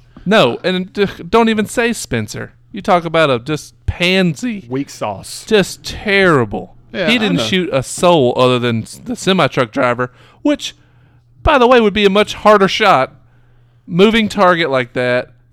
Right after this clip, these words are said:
Speaker 1: firing straight into the glass, full auto, but he can't shoot some stationary
Speaker 2: Now, you know,
Speaker 1: people.
Speaker 2: you say that. I went back and watched. You know those scene where it's like, pow, pow, and they're showing him and stuff like that?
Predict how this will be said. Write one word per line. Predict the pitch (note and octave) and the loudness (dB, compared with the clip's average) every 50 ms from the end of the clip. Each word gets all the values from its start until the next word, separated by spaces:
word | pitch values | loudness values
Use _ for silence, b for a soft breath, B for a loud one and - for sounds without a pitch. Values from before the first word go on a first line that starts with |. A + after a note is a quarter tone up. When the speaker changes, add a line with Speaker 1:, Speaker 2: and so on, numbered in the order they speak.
| _ - | _ 0
Speaker 1:
firing | E3+ E3 E3 E3 D#3 | 4 4 4 4 2
straight | C#3 E3+ E3+ F3+ E3+ | 0 0 0 0 0
into | E3 D#3 | -2 -2
the | D3 | -4
glass, | B2 - C#3 C3+ C3+ C3+ C3+ - | -2 0 0 2 2 0 -2 -2
full | - E3+ F3+ F#3 E3 | -4 -4 -2 0 2
auto, | D3 C#3+ C3 B2 A#2 A2+ A2+ A2+ A2 - _ _ _ _ _ _ _ _ _ _ _ _ _ _ _ | 2 2 2 0 0 -2 -4 -4 -6 -10 _ _ _ _ _ _ _ _ _ _ _ _ _ _ _
but | - C#3 D3 | -8 -2 -2
he | F3 E3+ | -2 -2
can't | - F3+ E3 D3+ - - | 0 -2 -2 -2 -2 -4
shoot | - - F3+ E3 D3+ | -6 -4 -4 -4 -4
some | - - C3+ A#2 A2 - - _ _ | -6 -8 -8 -8 -8 -12 -18 _ _
stationary | - - - - E3+ E3+ - - E3 D3+ C#3 C3 C3 | -14 -6 -2 0 0 0 0 -2 0 2 2 2 0
Speaker 2:
Now, | B2 | 0
you | D3+ D#3 | -2 -2
know, | D#3 D3+ | -2 -2
Speaker 1:
people. | A2+ G#2 | -4 -6
Speaker 2:
you | F#2+ | -8
say | - - C#3 D3 D#3+ | -6 -4 -4 -4 -4
that. | D#3+ E3+ F#3 F#3 - - b b b b b - | -4 -6 -8 -10 -12 -16 b b b b b -10
I | D#3 F3+ | -8 -8
went | G3 G3 F#3+ D#3 C#3 C#3 | -6 -6 -6 -8 -6 -4
back | D3 C#3+ C3+ B2+ - | -2 -2 -2 -4 -6
and | B2+ A#2+ A#2+ | -10 -12 -8
watched. | B2 B2+ B2+ G#2 E2 - - | -6 -6 -6 -6 -8 -12 -14
You | E3 F3 | -12 -12
know | F#3+ | -10
those | F#3 D3+ | -10 -10
scene | - - D#3+ D#3 D3 | -10 -10 -10 -8 -8
where | C#3+ C3 B2 | -8 -8 -8
it's | - C3+ | -8 -10
like, | A#2+ G2+ - | -10 -10 -12
pow, | - - - - E3 D#3 D3 C#3+ C3+ B2+ B2 | -14 -14 -14 -14 -14 -14 -14 -14 -14 -16 -16
pow, | - F3 E3+ F3 E3+ D#3+ D#3 | -14 -12 -12 -10 -10 -10 -12
and | D3+ | -12
they're | C#3+ C3+ | -14 -14
showing | B2 - - D#3+ D#3 D#3 D3+ | -14 -12 -10 -10 -8 -8 -10
him | D3 | -12
and | C#3+ C3+ | -14 -14
stuff | - D#3+ D3+ | -14 -12 -10
like | D#3+ E3+ D#3+ D3+ | -8 -8 -10 -10
that? | b | b